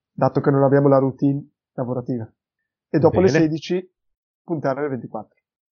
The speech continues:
Speaker 1: Come sfida psicologica, eh? Non,
Speaker 2: Sì.
Speaker 1: non per dimagrire.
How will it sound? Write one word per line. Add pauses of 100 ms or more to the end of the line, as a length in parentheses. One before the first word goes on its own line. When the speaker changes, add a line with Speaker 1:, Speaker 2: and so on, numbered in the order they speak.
(140)
Speaker 1:
Come
sfida
psicologica,
eh? (640)
Non,
Speaker 2:
Sì. (520)
Speaker 1:
non
per
dimagrire.